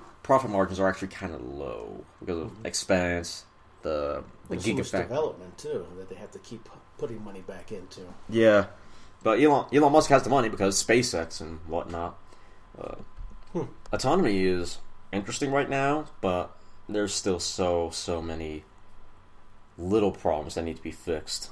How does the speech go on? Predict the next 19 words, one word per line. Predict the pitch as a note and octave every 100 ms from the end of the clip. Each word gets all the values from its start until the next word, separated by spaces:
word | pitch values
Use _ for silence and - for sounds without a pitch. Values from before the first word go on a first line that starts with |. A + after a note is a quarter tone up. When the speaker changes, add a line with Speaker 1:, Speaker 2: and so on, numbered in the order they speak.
| - -
Speaker 1:
before | F2+ - F2+ E2 D#2+ D#2 - - -
I | F#2
think | F#2+
we | F2
see | - E2
it | D2+ - - - -
mainstreamed. | F2 F2 E2+ - - D#2+ D#2+ D#2+
I |
mean, | E2+ E2 C2+
Waymo | F2+ F#2+ E2+ E2+
has | E2
their | E2+ D#2 - -
Pacifica | - - F2 E2
minivans. | E2+ E2+ D#2+ D#2 -
I | F#2+
think | - C3
they're | C#3+
getting | A#2 E2+
Volvos, | F2 F2+ E2 D#2 -